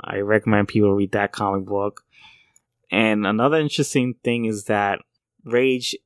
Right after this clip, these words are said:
he deals a lot of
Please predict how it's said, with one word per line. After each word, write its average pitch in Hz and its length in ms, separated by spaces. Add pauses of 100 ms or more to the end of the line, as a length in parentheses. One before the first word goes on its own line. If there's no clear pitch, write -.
(540)
he 131 720 (160)
deals 127 240
a 117 40
lot 107 200
of 104 200